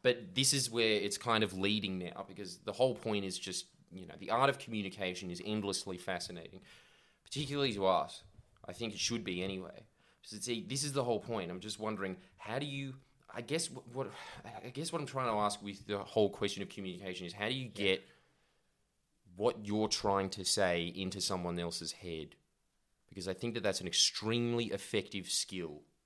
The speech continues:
Speaker 1: in life. It's a, it's an important skill to have, and it's ex-, particularly important in comedy.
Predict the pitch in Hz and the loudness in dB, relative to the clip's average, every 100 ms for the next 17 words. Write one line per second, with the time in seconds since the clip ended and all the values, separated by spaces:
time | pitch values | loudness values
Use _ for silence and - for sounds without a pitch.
0 | _ 92 90 82 78 - 87 - 104 104 | _ -10 -6 -6 -8 -12 -10 -8 -6 -4
1 | 92 - - 120 120 107 - - 98 87 | -6 -4 0 0 0 0 -2 -2 -4 -4
2 | 117 98 87 85 95 95 131 - - - | -6 -2 -4 -4 -6 -6 -8 -12 -16 -20
3 | - - 175 - 214 - - 262 - 185 | -20 -16 -14 -6 -4 0 0 0 0 2
4 | 131 127 - 120 107 107 92 - 104 87 | 2 -2 -4 -4 -2 -4 -6 -6 -6 -6
5 | - | -10